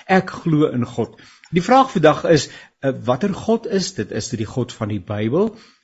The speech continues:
Kan die God van die Bybel geken word? Wat weet ons van hom? Wat weet ons nie van hom nie? Het hy alles van homself aan ons openbaar?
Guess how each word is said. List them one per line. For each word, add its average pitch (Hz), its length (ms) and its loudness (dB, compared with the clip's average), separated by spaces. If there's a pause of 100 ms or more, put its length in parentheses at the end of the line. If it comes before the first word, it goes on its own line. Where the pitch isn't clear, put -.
(120)
Kan 151 120 0
die 151 100 0
God - 200 -4
van 127 140 -2
die 113 60 0
Bybel 117 240 -2
geken 147 600 0
word? 190 380 -2
Wat 127 160 0
weet 127 220 2
ons 151 200 -4
van 170 140 -4
hom? 214 140 2
Wat 117 180 -4
weet 131 140 0
ons 123 180 -4
nie 113 200 -2
van 139 220 -4
hom 156 160 -2
nie? 208 140 2
Het 110 140 0
hy 127 60 2
alles 123 360 -2
van 135 100 -4
homself 139 460 0
aan 117 120 -2
ons 117 160 -4
openbaar? 120 760 0